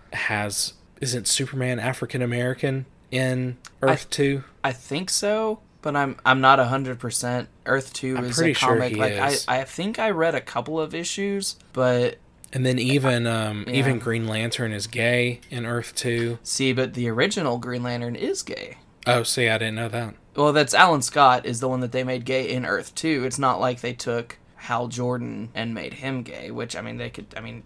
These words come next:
Speaker 2: it's Green Lantern, whatever. But like we said, Green Lantern is the character that's had the most diversity.
Speaker 1: Right.
Speaker 2: Um, I
Speaker 1: We're kinda going off.
Speaker 2: Yeah, I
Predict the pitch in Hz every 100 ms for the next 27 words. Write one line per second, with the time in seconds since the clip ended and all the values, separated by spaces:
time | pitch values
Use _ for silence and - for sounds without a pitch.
0 | - - 117 - - 113 113 113 117 117
1 | 120 - - 123 123 123 120 - 113 117
2 | 117 - - _ _ - 160 190 185 208
3 | 123 - 156 143 147 147 127 120 - 110
4 | 123 120 135 127 131 123 117 123 117 123
5 | 147 156 - 104 110 - 104 101 - 104
6 | 95 104 107 110 110 107 - - - -
7 | 110 113 113 117 123 127 107 104 104 107
8 | 104 131 139 139 135 123 - - 135 143
9 | 139